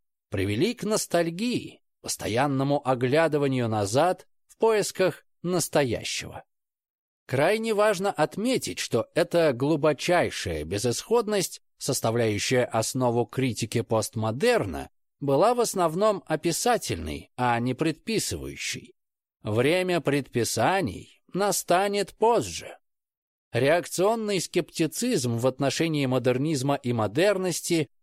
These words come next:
характерный для постмодернистской мысли,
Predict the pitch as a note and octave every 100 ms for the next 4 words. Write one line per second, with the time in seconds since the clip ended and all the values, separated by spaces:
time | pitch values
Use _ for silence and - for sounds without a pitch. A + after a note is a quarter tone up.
0 | _ - A2+ - D3 D3 C3 B2 A#2+ A#2
1 | - C3 - A#2+ A#2 A#2 B2 A2+ - A#2
2 | D3 A3 - F#3+ F3